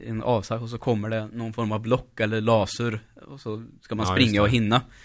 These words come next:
Speaker 1: Den tränar jag på så.
Speaker 2: Mm.
Speaker 1: För att lära mig.
Speaker 2: Ja.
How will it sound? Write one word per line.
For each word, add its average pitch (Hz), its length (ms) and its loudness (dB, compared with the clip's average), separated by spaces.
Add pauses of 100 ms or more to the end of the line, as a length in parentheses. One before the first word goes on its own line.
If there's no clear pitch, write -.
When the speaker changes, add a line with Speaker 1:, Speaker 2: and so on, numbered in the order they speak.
(360)
Speaker 1:
Den 131 280 8
tränar 147 500 6
jag 185 160 8
på 185 100 4
så. - 220 0 (360)
Speaker 2:
Mm. 101 280 -4 (640)
Speaker 1:
För 117 100 0
att 117 80 6
lära 113 260 10
mig. 120 240 4 (320)
Speaker 2:
Ja. 104 220 -10